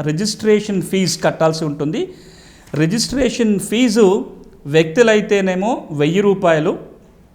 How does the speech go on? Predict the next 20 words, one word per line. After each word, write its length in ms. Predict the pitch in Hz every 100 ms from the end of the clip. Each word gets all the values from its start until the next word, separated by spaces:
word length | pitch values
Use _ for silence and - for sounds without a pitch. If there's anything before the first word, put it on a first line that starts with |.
| _ _ _ _ -
డెవలపర్స్, 680 | 143 175 214 220 214 226 214
సొసైటీస్ 540 | 185 - 202 190 190
అయితేనేమో 580 | 175 175 165 160 208 -
పదివేల 460 | 165 160 185 185 170
రూపాయల 560 | 160 151 160 170 208 277 147
రిజిస్ట్రేషన్ 680 | 139 175 185 - 180 180 160
ఫీజు 460 | 156 180 214 214 240 -
అప్లికేషన్తో 760 | 143 220 208 208 202 190 180 170
పాటు 320 | 170 196 240 185
చెల్లించాలి. 440 | 143 123 120 104 - -
ఇది 220 | 170 254 240
అందరూ 380 | 151 170 214
తప్పకుండా 560 | 220 160 160 180 175 175
కట్టాల్సిన 520 | 175 143 147 127 185
ఫీజు. 320 | 190 160 117 - - - - _ - _ - - -
ఇక 140 | -
ఒకసారి 460 | 202 214 220 247 240
అప్లికేషన్ 840 | 175 226 226 226 226 226 220 196
కట్టిన 300 | 226 226 220
తర్వాత 580 | 202 180 160 147 185